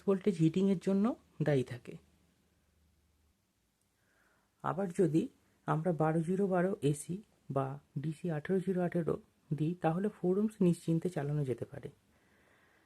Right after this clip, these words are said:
শেষে বলতে চাই, এইট ওহমসের লাউডস্পিকারের আওয়াজ একটু ভারী ধরনের হয় এবং ফোর ওহমসের আওয়াজ তুলনামূলক একটু কম ভারী হয়।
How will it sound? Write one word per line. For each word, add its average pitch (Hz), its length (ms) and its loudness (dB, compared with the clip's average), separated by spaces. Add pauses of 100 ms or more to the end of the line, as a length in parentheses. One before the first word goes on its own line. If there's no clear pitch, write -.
(680)
শেষে 180 340 -2
বলতে 185 340 2
চাই, 170 220 0 (1000)
এইট 185 300 -2
ওহমসের 214 380 4 (300)
লাউডস্পিকারের 160 720 0
আওয়াজ 147 340 -2 (200)
একটু - 340 -6
ভারী 143 320 0
ধরনের 131 440 0
হয় 123 240 -14 (1500)
এবং 131 240 -2 (200)
ফোর 185 240 4
ওহমসের 220 420 4
আওয়াজ 151 340 2 (460)
তুলনামূলক 233 580 2 (180)
একটু - 220 -4
কম 170 280 2
ভারী 131 240 0
হয়। - 220 -8